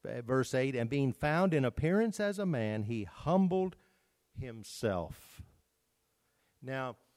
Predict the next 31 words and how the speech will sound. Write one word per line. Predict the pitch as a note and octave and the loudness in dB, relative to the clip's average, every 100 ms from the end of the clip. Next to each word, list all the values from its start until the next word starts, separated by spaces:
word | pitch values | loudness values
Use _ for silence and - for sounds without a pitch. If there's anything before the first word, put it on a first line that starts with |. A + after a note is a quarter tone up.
| _ _ _ C#3+ | _ _ _ -12
you | G#3+ | -8
would | G#3+ C3 | -8 -6
think | A#3 B3 - | -6 -6 -6
that | D3+ | -6
he'd | D3+ G3 | -4 -4
already | G#3 G#3+ A3+ B3+ | -2 -2 -4 -6
humbled | D#3+ D3+ B2 A#2 | -6 -8 -8 -10
himself | A2+ G#2 - A2+ G#2 - | -12 -10 -8 -6 -8 -10
by | A#2+ | -10
doing | A#2 D3 C3 | -8 -8 -6
all | B2+ C3+ C#3 | -4 -4 -6
of | A2+ | -10
these | C3 A#2+ - - _ _ | -12 -14 -16 -18 _ _
things | D3+ C3 A#2 | -10 -10 -12
that | A2+ A#2 | -14 -12
we've | B2+ A#2+ | -12 -8
already | B2+ B2 B2 | -8 -8 -10
talked | A#2 C3 D#3 - | -12 -12 -12 -14
about, | A2 G#2+ G2+ G#2 _ _ _ _ _ _ _ _ _ | -14 -12 -12 -16 _ _ _ _ _ _ _ _ _
but | A#2+ | -12
he | B2+ C#3 | -10 -6
wasn't | C3 A2+ A2+ | -8 -8 -14
finished. | - B2+ G2+ - - - _ _ _ _ _ _ _ _ _ _ | -10 -10 -10 -18 -20 -20 _ _ _ _ _ _ _ _ _ _
He | D#3+ E3+ | -8 -6
came | - E3+ D#3 C3 A#2 - _ _ _ _ - | -6 -4 -6 -10 -14 -20 _ _ _ _ -8
as | D3 D3+ | -6 -2
a | F3+ | 0
man | D#3 B2+ A#2 A2+ G#2+ _ _ | 2 0 -2 -6 -14 _ _
and | B2+ A#2+ | -10 -10
he | |
humbled | G2 D3 D3+ B2 A2 F#2+ G2 | -6 -2 -2 -2 -8 -8 -14